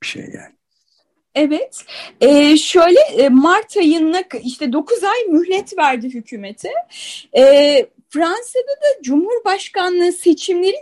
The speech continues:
Speaker 2: Nisan ayında, yanlış, e, bilmiyorsam, e, on Nisan'da. E, bu, e, tam da işte Cumhurbaşkanlığı seçimleri öncesindeki döneme de denk gelecek.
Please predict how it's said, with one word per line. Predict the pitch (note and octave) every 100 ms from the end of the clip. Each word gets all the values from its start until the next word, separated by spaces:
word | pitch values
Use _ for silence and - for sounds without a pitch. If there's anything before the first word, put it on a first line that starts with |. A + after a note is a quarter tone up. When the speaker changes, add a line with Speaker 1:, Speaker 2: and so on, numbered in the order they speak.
| G#4+
Speaker 2:
Nisan | D#4 - G#4+
ayında, | F#4 C#4+ A3+ G#3+ A4+
yanlış, | G#4 C#4+ D4+ F#4 - - -
e, | C4+ A#3
bilmiyorsam, | D#4+ G4+ G4+ - C#5+ - - -
e, | - D4+ D4+
on | - E4 A4 G#4+
Nisan'da. | E4 - B3 G#3 G#3+ D#4+ E5+ - - - - _
E, | C#4 D#4 D4
bu, | A3 C4+ C5 C#5+ - -
e, | C4+ C4 B3+
tam | - F#4+
da | G#4+ A4 A#4+
işte | F4 - G4+ D4+
Cumhurbaşkanlığı | C#4 D#4 G4 G4 G4 - F#4+ G4 G#4
seçimleri | G#4+ F#4 F#4 F#4+ F#4+
öncesindeki | G#4 D#4 E4 F4+ F4+ F#4 F#4 F#4 A4+
döneme | D4+ D#4 G4 A4
de | G#4 D#4
denk | G#3 C4 C4 -
gelecek. | A#3+ A3+ A#3+ D#4